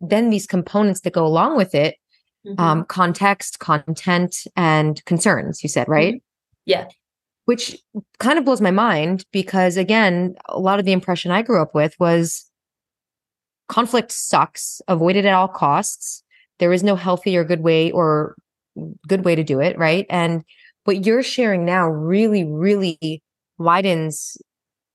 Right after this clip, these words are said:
Speaker 1: my frame of reference for what's possible. And I, I, I imagine it does for anybody who's listening to this, looking at those components where, okay, maybe the timing and the setting isn't right. Maybe the time constraints aren't right.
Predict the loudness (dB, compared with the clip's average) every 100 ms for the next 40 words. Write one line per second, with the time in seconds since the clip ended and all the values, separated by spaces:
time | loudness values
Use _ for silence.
0 | _ -2 -2 0 0 0 0 -2 -2 -4
1 | -4 -4 -2 -4 -6 -2 0 0 -2 0
2 | 0 0 -2 -4 _ _ _ _ _ _
3 | _ _ -8 -4 0 0 2 2 2 2
4 | 0 0 0 -2 0 0 2 0 0 0
5 | -2 0 0 0 -2 0 0 -4 -14 _
6 | -20 -20 _ _ 0 0 2 0 2 0
7 | -2 -2 -4 -2 0 0 -2 -4 -2 2
8 | 2 0 -8 _ _ _ _ _ -2 0
9 | 2 0 2 0 0 -6 -6 -2 0 2
10 | 0 0 -2 -2 -2 0 0 0 -2 0
11 | 0 -2 -4 -4 0 0 0 -2 -2 -4
12 | -4 -4 -8 -4 0 0 -2 -6 -4 -4
13 | -2 0 -2 -4